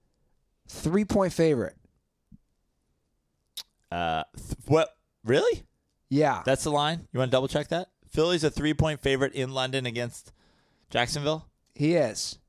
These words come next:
Speaker 1: Now, who's starting? I gotta look this up.
Speaker 2: What do you mean, who's starting? Oh, Bortles is starting.
Speaker 1: He's officially starting?
Speaker 2: Yeah, yeah.
Speaker 1: You sure about that?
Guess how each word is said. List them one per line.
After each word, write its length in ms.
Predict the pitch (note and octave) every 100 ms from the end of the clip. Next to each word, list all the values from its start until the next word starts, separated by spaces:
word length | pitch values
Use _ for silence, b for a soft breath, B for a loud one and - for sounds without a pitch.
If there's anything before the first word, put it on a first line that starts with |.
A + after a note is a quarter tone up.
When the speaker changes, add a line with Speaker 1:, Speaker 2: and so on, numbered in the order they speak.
| _ -
Speaker 1:
Now, 120 | D#3
who's 160 | G#3+
starting? 400 | - G3+ F3+ C3 B2
I 60 |
gotta 140 | E3 D#3+
look 220 | D#3+ -
this 180 | C3+ C#3
up. 260 | A2+ F2 _ _ _ _ _ _ _ _ _ _ _ _ _ _ _ _ _ _ _ _ _ _ _ _ _ -
Speaker 2:
What 80 |
do 20 | D3
you 40 |
mean, 120 | A#2+
who's 160 | A2+ G2
starting? 320 | G2+ E2+ C#2+ -
Oh, 100 | A2+
Bortles 400 | E2 D#3 B2+ D#2
is 80 | D2
starting. 340 | E2+ C2 A1+ - - -
Speaker 1:
He's 140 | D3
officially 400 | D3+ G3 F#3+ G3+
starting? 380 | F3+ G#3 G3+ F3
Speaker 2:
Yeah, 120 | A#2+ - _ _ -
yeah. 120 | - - - _ _ _ _ _ _ _ _ _ _ _ _ _ _ _ _ _ _ _ _ _ _ _ _ _ _ _ _ _ _ _ _ _ _ _ _
Speaker 1:
You 100 | -
sure 200 | B2+ F#3+
about 220 | F#3 F#3 F#3
that? 280 | G3+ G3